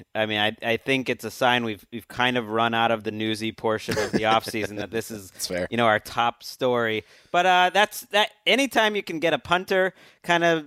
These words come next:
Speaker 1: igniting a little revenge game. I love me some revenge games, some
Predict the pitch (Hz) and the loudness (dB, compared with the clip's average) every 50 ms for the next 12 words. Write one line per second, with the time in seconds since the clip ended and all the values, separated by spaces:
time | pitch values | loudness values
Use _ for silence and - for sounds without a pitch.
0 | 127 _ _ _ _ _ _ _ _ _ _ - 151 147 156 160 160 165 170 175 | -10 _ _ _ _ _ _ _ _ _ _ -4 -4 -2 0 2 4 4 4 4
1 | 180 180 180 175 170 170 175 170 170 165 156 156 156 147 135 156 156 170 175 170 | 2 0 0 0 0 2 4 4 4 4 4 2 0 2 2 2 2 2 2 -2
2 | 151 139 - 165 165 165 165 165 170 - - - 143 165 165 139 139 160 147 127 | -6 -6 -4 -2 -2 -2 -2 -4 -6 -6 -4 0 2 2 4 4 2 2 0 -2
3 | 120 - 127 123 123 - - 120 120 120 113 104 113 120 127 135 123 117 - 131 | -8 -4 -2 -2 -2 -2 -2 -2 0 0 0 2 2 2 2 0 -2 -2 0 0
4 | 131 135 135 131 - 135 117 113 113 110 - | 0 0 -2 -4 -4 -4 -4 -4 -4 -8 -10